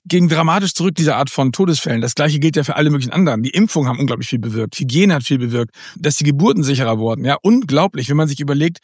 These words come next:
dass früher Mütter mit hoher Wahrscheinlichkeit im Mittelalter, also hatten Frauen eine Lebenserwartung von vierundzwanzig im Mittelalter, ja, weil viele Frauen einfach im Mutterbett starben irgendwann.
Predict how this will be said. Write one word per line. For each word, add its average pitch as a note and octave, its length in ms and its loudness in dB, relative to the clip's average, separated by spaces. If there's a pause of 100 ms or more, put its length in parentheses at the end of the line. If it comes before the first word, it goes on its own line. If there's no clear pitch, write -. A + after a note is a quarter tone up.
(180)
dass D3 200 -2
früher F3+ 480 0
Mütter E3 500 2
mit C3 180 -2
hoher G3 180 2
Wahrscheinlichkeit E3 420 0
im C3+ 60 0
Mittelalter, D3+ 580 -2 (120)
also C#3 180 -2
hatten - 160 -4
Frauen F3+ 280 0
eine E3 80 0
Lebenserwartung D3+ 460 0
von C#3+ 80 0
vierundzwanzig E3 720 -2
im G#2 120 -6
Mittelalter, F#2 520 -6
ja, B2+ 160 -2 (300)
weil C#3+ 140 0
viele G3+ 240 4
Frauen C#3+ 320 0
einfach C3+ 260 -4
im D3+ 100 2
Mutterbett D3+ 340 0
starben E2+ 380 -6
irgendwann. F#2+ 420 -10